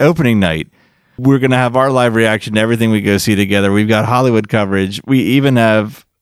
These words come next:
plans for, uh, listing where, what food and drink can be found <laughs> where, and maybe even rating them to an extent.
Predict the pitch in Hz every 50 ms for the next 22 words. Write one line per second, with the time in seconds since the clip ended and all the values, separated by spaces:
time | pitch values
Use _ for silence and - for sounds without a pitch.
0 | _ - 107 - 123 120 117 113 113 113 110 - 120 110 107 107 101 104 90 -
1 | _ - 110 113 104 92 - - _ _ _ _ - 143 131 135 135 - - 135
2 | 120 113 110 117 123 120 127 110 90 - 123 113 120 127 139 151 151 _ _ -
3 | - - 143 143 135 131 123 113 123 127 123 - 127 113 117 113 - - 117 113
4 | 113 113 110 110 127 131 127 - 175 160 143 - 180 156 147 147 147 - - 165
5 | 175 151 151 135 131 143 123 120 113 - 120 127 135 135 135 127 110 104 101 107
6 | 101 113 117 113 101 98 101 - - - 110 104 98 98 95